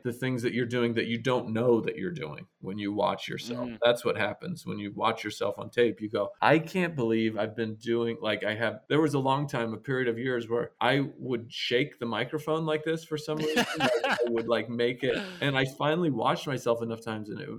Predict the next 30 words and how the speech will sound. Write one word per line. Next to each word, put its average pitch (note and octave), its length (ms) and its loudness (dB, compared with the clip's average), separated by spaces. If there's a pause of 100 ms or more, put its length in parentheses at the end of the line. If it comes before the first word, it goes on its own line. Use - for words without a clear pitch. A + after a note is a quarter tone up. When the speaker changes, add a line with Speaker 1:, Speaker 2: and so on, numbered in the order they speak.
(160)
Speaker 1:
it D3 120 -6
was A2+ 120 -8
like, A2 200 -2
I - 40 2
didn't F#3+ 200 -2
even B2+ 240 -2
know A#2+ 240 2
I G#2+ 60 0
was G#2+ 200 -6
doing A2+ 400 -6 (100)
it, - 180 -20
you A#2+ 120 -4
know, G#2+ 240 -8 (160)
and A#2 100 0
it's A2+ 120 -6
distracting. - 320 -12 (560)
Speaker 2:
Yeah. C3+ 460 0
Speaker 1:
So C#3+ 180 -2
that's E3+ 640 2
the A#2+ 80 0
value A#2 460 4
of A2+ 140 -8
recording A#2+ 520 2
yourself G#2 400 2
mostly, C3 320 4
is A#2 100 0
that B2+ 100 0
you A#2+ 100 -2
find B2+ 300 2
Speaker 2:
Yeah. C3+ 320 2